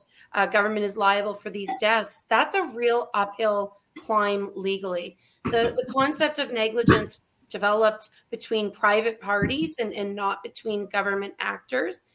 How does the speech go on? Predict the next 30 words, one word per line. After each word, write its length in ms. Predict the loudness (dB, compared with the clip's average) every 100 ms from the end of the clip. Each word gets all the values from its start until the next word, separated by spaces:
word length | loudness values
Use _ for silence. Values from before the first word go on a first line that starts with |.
| -20 _
And 160 | 4 6
as 180 | 6 2
it's 160 | -2
been 160 | -2 0
adapted 560 | 0 2 4 2 -4 -8
to 80 | -6
the 100 | -6
concept 640 | -4 -2 -2 -4 -6 -8
of 120 | -8
government 420 | -4 -2 -2 -4 -2
actors, 580 | 0 0 -2 -4 -4 -6 _ -20 _
um, 180 | -2 0
the 80 | 0
courts 320 | 0 4 4
have 120 | 2
been 180 | 0 -4
pretty 340 | -2 -2 0 0
limited 800 | 0 0 0 0 -2 -4 -6 -10 _ _ _
in 160 | 2 4
allowing 420 | 4 4 4 2
people 340 | -2 -4 -4 -4
to, 300 | -4 -4 -4
to 120 | -4
sue 240 | -2 -2 -2
the 140 | -2
government 500 | 2 2 2 -2 -4
in 140 | -4
negligence. 840 | -2 -4 -4 -8 -8 -12 -4 0 0
And 260 | 0 -2 -4 -18 _ -20
the, 300 | 0 2 2